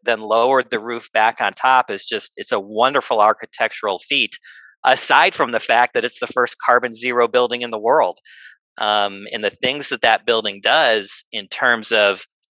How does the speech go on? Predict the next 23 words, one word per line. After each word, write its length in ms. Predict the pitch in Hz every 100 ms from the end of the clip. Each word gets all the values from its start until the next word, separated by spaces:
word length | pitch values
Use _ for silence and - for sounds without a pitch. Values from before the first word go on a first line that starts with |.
| -
decarbonization 960 | 127 - 131 117 101 95 131 139 131
strategies, 800 | 120 - 123 117 113 113 110 98
in 140 | 101 98
terms 340 | - 110 104
of 140 | 101 104
on-site 540 | 113 123 120 - 120 95
renewables, 720 | 101 123 131 123 123 117 110 82
in 100 | 98
terms 340 | - 113 107
of 200 | 104 95 - - _ _
using 480 | 110 127 123 110
rainwater 880 | 101 117 131 135 113 107 101 98 104 - 117
in 340 | 107 98 95 -
smart, 720 | - - 117 113 123 131 -
sustainable 720 | - - - 117 117 110 98
ways. 440 | 107 127 110 98
I 60 | 107
mean, 160 | 107 104
it's, 220 | - -
it's 180 | 104 -
absolutely 520 | 110 135 - 160 120
brilliant, 540 | 113 107 113 104 92 -
and 220 | 98